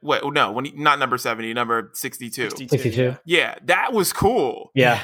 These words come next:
Speaker 1: That was
Speaker 2: He
Speaker 1: one
Speaker 2: was
Speaker 1: of the things,
Speaker 2: sick.
Speaker 1: that was cool, 'cause he's still pissed about
Speaker 2: <laughs> He
Speaker 1: it.
Speaker 2: was
Speaker 1: He's still
Speaker 2: pissed.
Speaker 1: mad. <laughs> He's like, "No, I pitched the whole game to make sure he could not hit. I didn't care if I walked him. I didn't care what, I just knew he was not going to hit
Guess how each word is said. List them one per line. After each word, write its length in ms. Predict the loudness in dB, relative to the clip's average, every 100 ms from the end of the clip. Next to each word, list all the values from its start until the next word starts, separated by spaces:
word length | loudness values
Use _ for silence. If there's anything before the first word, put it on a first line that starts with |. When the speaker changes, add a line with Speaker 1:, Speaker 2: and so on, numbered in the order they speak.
| 2
Speaker 1:
That 200 | 2 2
was 120 | 2
Speaker 2:
He 100 | 4
Speaker 1:
one 120 | 6
Speaker 2:
was 100 | 4
Speaker 1:
of 80 | 4
the 60 |
things, 60 | 2
Speaker 2:
sick. 40 | 4
Speaker 1:
that 180 | 0
was 100 | 0 -4
cool, 160 | -6
'cause 160 | -4 -4
he's 220 | -2 -2
still 200 | 2 0
pissed 280 | 2 0 0
about 280 | 4 4 4
Speaker 2:
<laughs> 20 |
He 80 | 2
Speaker 1:
it. 80 | 2
Speaker 2:
was 140 | 0
Speaker 1:
He's 80 | 0
still 140 | 0 2
Speaker 2:
pissed. 160 | 2
Speaker 1:
mad. 480 | 4 4 4 0 -2 -8 -14 -14 -10
<laughs> 380 | -12 -10 -10 2
He's 180 | 2 4
like, 100 | 2
"No, 160 | 4
I 140 | 4 4
pitched 320 | 2 -4 0
the 140 | 0
whole 340 | 2 4 4 2
game 360 | 0 0 0 -2
to 100 | 0
make 180 | 0
sure 220 | 0 0 0
he 260 | -4 -8
could 220 | 0 -2 4
not 260 | 4 4
hit. 200 | 2 -2
I 100 | -2
didn't 160 | -6 -2
care 120 | -2
if 60 | -2
I 100 | 0
walked 320 | 4 4 2
him. 160 | 0 2
I 80 |
didn't 180 | 2 -2
care 300 | 0 2 0 -6 -2
what, 160 | 0 2
I 120 | 4
just 200 | 2 0
knew 100 | -2
he 160 | -2 -2
was 180 | -2 2
not 220 | 2 2
going 240 | -2 -2 -2
to 120 | 0
hit 240 | 2 0